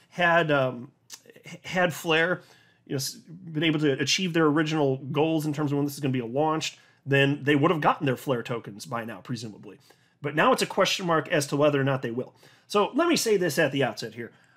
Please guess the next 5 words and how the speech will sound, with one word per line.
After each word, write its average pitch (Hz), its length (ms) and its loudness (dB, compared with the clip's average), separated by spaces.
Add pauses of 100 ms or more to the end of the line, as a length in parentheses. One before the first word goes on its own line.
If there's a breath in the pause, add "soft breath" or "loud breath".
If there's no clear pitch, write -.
(180 soft breath)
I, 233 480 2 (1300)
diversity 185 420 4
of 240 80 0
thought's 220 160 6
cool. 233 320 -6